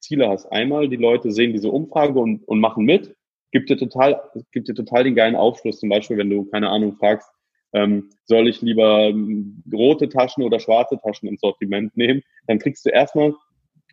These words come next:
qualifizierte Antworten, sodass du für dich siehst, "Ey, krass, die rote Tasche kommt viel besser an." Und B, das bringt dir sogar schon Verkäufe, weil die Leute tatsächlich auch dann sagen, "Ey, dann voll die schönen Taschen, ich schau mal, was die noch so haben."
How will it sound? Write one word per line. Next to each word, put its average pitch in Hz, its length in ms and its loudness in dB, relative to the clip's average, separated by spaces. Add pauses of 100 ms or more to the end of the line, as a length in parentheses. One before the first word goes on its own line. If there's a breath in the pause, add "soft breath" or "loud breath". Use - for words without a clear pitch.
(120)
qualifizierte 131 720 -2
Antworten, 160 440 -2
sodass 123 240 -4
du 127 80 -6
für - 120 -4
dich 135 200 -2
siehst, 143 200 -4 (160)
"Ey, 123 140 0
krass, - 440 -10 (200)
die 120 60 0
rote 123 260 2
Tasche 143 480 0
kommt 131 240 -2
viel 175 120 -2
besser 156 380 -2
an." 180 400 -6 (200)
Und 123 280 0
B, 180 440 2 (140)
das - 200 -2
bringt 151 260 0
dir 147 60 0
sogar 123 240 2
schon 110 180 -8
Verkäufe, 143 580 0
weil 104 100 -2
die 107 60 -4
Leute 123 340 0
tatsächlich 147 680 -8
auch 127 200 -2
dann 127 140 -6
sagen, 120 200 0
"Ey, 143 200 0
dann 113 200 -10 (840)
voll 139 140 4
die 139 60 2
schönen 131 300 0
Taschen, 156 300 0
ich 113 100 -4
schau 139 140 2
mal, 135 100 0
was 123 140 -2
die - 80 -10
noch 151 140 -2
so 101 200 -6
haben." 98 300 -4